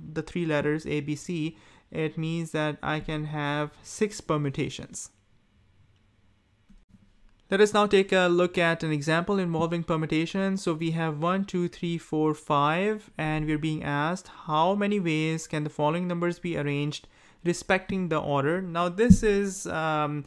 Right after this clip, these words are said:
subtle way of hinting at permutation, right?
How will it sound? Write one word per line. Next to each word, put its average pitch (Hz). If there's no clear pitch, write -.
subtle 208
way 170
of -
hinting 190
at 147
permutation, 147
right? 156